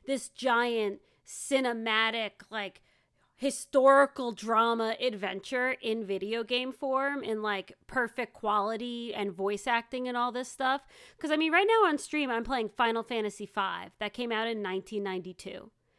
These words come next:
And then I turn that off and I go to Final Fantasy sixteen, which is basically Game of Thrones. And it's just this, these two polar opposite video game experiences. And I'm,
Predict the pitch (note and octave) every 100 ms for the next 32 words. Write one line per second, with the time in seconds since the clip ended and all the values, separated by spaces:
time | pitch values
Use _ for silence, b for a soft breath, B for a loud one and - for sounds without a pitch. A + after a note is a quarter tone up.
0 | b b b b - C4+ D#4+ D4+ - D4+
1 | D4 D#4 D4+ G#3+ G#3+ A#3+ A#3 A#3 - B3+
2 | B3+ B3 B3+ A#3+ - A3 - G#3+ - C4
3 | B3+ A3+ G#3+ A#3+ G3+ A3+ A#3+ - D4 A3
4 | F#3+ G#3+ G3 F3 - A3 F#3+ E3+ E3+ -
5 | B B - B3 B3+ - C#4+ - B3+ -
6 | B3 G#3+ - - D#4 D#4 A3+ - - C#4
7 | B3+ A3+ F#3 F#3 _ A#3+ A3+ G#3+ G#3+ -
8 | G#3 F#3+ G3+ G3 F#3 F#3 F3 F#3 - F3+
9 | F3 F3 E3 F3+ E3 G#3+ G#3 G3 E3+